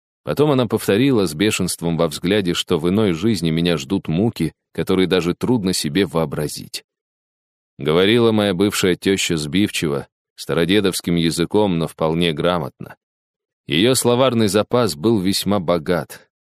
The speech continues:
Многие годы она накапливала его и шлифовала перед Амвоном.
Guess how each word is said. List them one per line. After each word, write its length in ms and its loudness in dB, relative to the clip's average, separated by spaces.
Многие 420 2
годы 300 2
она 160 2
накапливала 720 2
его 340 2
и 80 -6
шлифовала 680 2
перед 260 0
Амвоном. 600 0